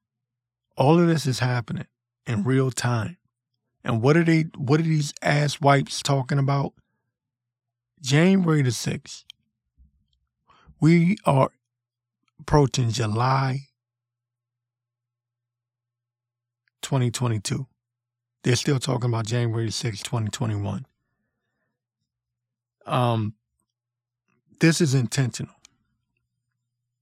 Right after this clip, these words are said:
Nothing is gonna happen, in my opinion. Um, all this news, all this B S,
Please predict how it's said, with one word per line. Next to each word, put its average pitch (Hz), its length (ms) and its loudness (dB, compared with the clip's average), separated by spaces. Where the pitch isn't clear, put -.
Nothing 165 680 2
is 127 120 -6
gonna 127 240 0
happen, 101 440 -6
in 127 100 0
my 117 160 2
opinion. 113 480 -6
Um, 107 460 -4
all 143 360 4
this 180 260 -2
news, 123 400 0
all 131 220 -2
this 139 180 -4
B 123 200 0
S, 107 400 -6